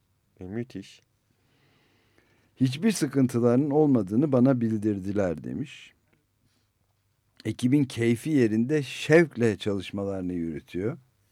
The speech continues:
Speaker 2: İştahla. "Zaten Türk savaş uçakları ve firkateynleri geminin çalışmalarını yakından takip ediyor." demiş.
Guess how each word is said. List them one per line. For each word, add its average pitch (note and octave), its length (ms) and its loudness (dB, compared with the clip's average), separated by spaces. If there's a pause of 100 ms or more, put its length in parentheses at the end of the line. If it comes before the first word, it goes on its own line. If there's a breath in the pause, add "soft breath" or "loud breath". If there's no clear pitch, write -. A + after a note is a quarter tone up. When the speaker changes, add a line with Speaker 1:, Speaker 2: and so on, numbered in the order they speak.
(760)
Speaker 2:
İştahla. F#2+ 800 -2 (440 soft breath)
"Zaten E3 560 4
Türk G#3 280 0
savaş F#3 400 4
uçakları A#2+ 600 0
ve B2+ 100 2
firkateynleri A#2+ 1120 0
geminin B2+ 440 4
çalışmalarını B2 680 0
yakından E3 560 0
takip G2 380 -2
ediyor." D2 380 -8
demiş. - 440 -16